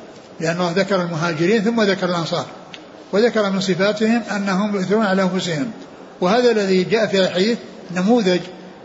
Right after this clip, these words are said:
من، من، من، من نماذج إيثارهم على غيرهم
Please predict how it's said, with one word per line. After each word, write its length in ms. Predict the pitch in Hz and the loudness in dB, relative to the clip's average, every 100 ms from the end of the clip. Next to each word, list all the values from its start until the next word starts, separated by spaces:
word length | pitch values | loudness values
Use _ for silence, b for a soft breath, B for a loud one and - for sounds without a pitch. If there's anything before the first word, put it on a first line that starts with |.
| - | -8
من، 100 | 180 180 190 | -4 -2 -2
من، 300 | 196 190 190 | -2 -4 -2
من، 300 | 185 185 190 | -2 -2 -2
من 220 | 185 175 | -2 0
نماذج 580 | 180 214 185 170 170 180 190 - - - | 0 0 0 -2 -2 -2 -4 -14 -12 0
إيثارهم 720 | 190 165 202 208 180 170 175 - - - | 0 2 2 2 0 -2 -6 -10 -16 -10
على 220 | 156 185 175 | -2 0 0
غيرهم 560 | 170 214 220 208 226 | 2 2 2 0 -2